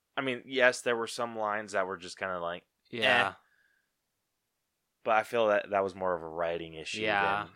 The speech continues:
Speaker 1: than an acting issue. Um, I think he did the best that he
Speaker 2: He
Speaker 1: could.
Speaker 2: did.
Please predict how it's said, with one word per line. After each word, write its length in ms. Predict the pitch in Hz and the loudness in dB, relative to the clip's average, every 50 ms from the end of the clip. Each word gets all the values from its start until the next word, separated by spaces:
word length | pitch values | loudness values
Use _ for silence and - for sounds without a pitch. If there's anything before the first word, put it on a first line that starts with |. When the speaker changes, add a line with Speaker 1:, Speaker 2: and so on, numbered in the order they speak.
| - - | -18 -16
Speaker 1:
than 100 | 107 98 | -16 -12
an 40 | 90 | -10
acting 420 | 87 82 85 82 - - 85 78 | -8 -8 -8 -10 -12 -16 -16 -14
issue. 500 | 78 78 76 - - - 85 80 80 80 - _ _ _ _ _ _ _ _ _ _ | -14 -14 -12 -12 -12 -12 -12 -14 -14 -16 -16 _ _ _ _ _ _ _ _ _ _
Um, 560 | - 92 92 90 87 85 82 80 80 82 80 _ - _ | -14 -10 -8 -6 -6 -6 -6 -8 -10 -12 -16 _ -20 _
I 40 | 98 - | -16 -14
think 140 | 98 90 - | -14 -14 -14
he 100 | 92 85 | -18 -14
did 200 | - 90 85 - | -14 -14 -14 -14
the 60 | - | -18
best 400 | _ - 85 85 82 - - - 82 | _ -8 -8 -8 -8 -10 -16 -16 -18
that 80 | 82 80 80 | -16 -16 -16
he 80 | 80 _ | -18 _
Speaker 2:
He 180 | - - 90 | -12 -8 -6
Speaker 1:
could. 80 | 82 82 | -6 -4
Speaker 2:
did. 340 | 107 98 95 92 90 95 | -4 -4 -6 -6 -10 -12